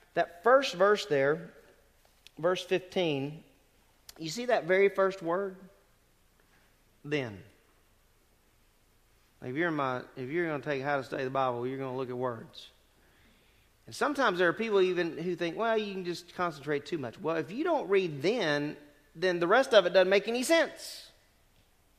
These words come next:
Because then points you to why they worship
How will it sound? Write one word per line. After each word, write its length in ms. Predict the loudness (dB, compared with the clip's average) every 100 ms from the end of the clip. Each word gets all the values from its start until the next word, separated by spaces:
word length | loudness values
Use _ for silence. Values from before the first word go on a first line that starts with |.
| _ _ -12 2
Because 260 | 4 4
then 300 | 4 4 4
points 480 | 0 0 0 0 -4
you 180 | -4 -4
to 420 | -4 -2 0 -2 -6 -16 _
why 1000 | -14 -8 4 6 10 10 10 8 2 -4 -4
they 180 | -2
worship 520 | 0 -2 -2 -4 -10